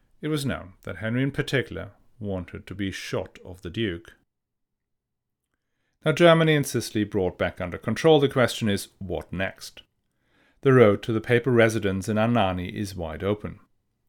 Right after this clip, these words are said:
Gregory the ninth is out of funds to pay soldiers. None of the kings and cities he calls upon are sending him military support. Frederick could just go and capture the Vicar of Christ and dictate terms.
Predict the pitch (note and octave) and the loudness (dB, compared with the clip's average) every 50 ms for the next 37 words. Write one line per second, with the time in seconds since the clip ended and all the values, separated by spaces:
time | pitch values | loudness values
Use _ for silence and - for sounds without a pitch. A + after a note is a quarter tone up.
0 | _ _ _ _ - F#2+ F2 E2 F#2 F2+ E2+ F#2 F#2 G2 G2 F2+ F2 F2 F2 F2 | _ _ _ _ -6 -6 -6 -6 -6 -8 -6 -6 -4 -4 -4 -4 -4 -4 -6 -8
1 | - F#2+ F#2 G#2 G2 F#2+ F#2+ G#2 G2+ - - - D#3+ C3 A#2 G#2+ G#2 - - A#2 | -8 -8 -4 -2 -2 0 0 -2 -4 -4 0 2 2 2 4 0 -2 -4 -8 -10
2 | - - G#2+ G2+ G2+ - - D3+ C#3+ C#3+ C3+ C#3+ C#3+ C3+ C3 - _ _ _ _ | -6 -2 -2 -2 0 0 0 2 4 4 4 6 4 4 4 0 _ _ _ _
3 | _ _ _ _ _ - B2 A2+ G#2 G2+ G2+ G2 G#2+ G2+ - - F#2 F#2 F#2 - | _ _ _ _ _ -4 0 0 2 2 0 -2 -4 -6 -6 -6 -8 -6 -6 -8
4 | - G2 F#2 - - - A2+ - A2+ G#2+ - - G#2+ - - - A#2 A2+ G#2+ A2 | -8 -10 -10 -8 -4 -4 -2 0 0 0 0 -2 -6 -6 -4 -2 -2 -2 -2 -2
5 | A#2 A2+ - - A2 A2 A2 - - B2+ - - - - F#2+ E2+ F#2 F#2 F#2+ F2 | -4 -6 -2 -2 0 0 0 -2 -4 -6 -6 -4 -6 -4 -4 -4 -4 -6 -8 -8
6 | F#2 F#2+ F#2+ F#2+ F#2 F2 E2 E2 - - - - - - - - - C3+ A#2 - | -8 -8 -6 -6 -6 -6 -8 -10 -12 -14 -16 -14 -14 -16 -14 -8 -6 -6 -6 -6
7 | - - _ _ _ _ _ _ _ _ _ _ _ _ _ _ _ _ _ _ | -10 -20 _ _ _ _ _ _ _ _ _ _ _ _ _ _ _ _ _ _
8 | _ _ - D3+ D3 D3 - D#3 - E3 D#3 C3 - _ - - F#2 F2+ F2+ G2 | _ _ 4 4 6 6 4 2 2 2 0 0 -2 _ 0 2 2 2 0 -4
9 | - _ _ - C#3 C3 B2+ - - A#2 A#2 - - - C#3+ C3+ C#3+ B2+ D3 C#3+ | -8 _ _ -4 -4 -4 -4 -4 -4 -4 -4 -4 0 0 2 2 2 2 2 2
10 | - D3+ D#3 D3+ D3+ - - - G2+ F2 F2 F2+ - - - - G2+ F#2 - F2 | 4 4 4 4 2 0 -4 -6 -4 -4 -4 -6 -8 -10 -8 -8 -8 -6 -6 -8
11 | - - - - D#2+ D#2+ - - - - C3+ A2+ G2 F#2+ F#2 - - - | -8 -8 -12 -10 -10 -10 -10 -8 -4 -2 0 0 0 -2 -6 -10 -12 -16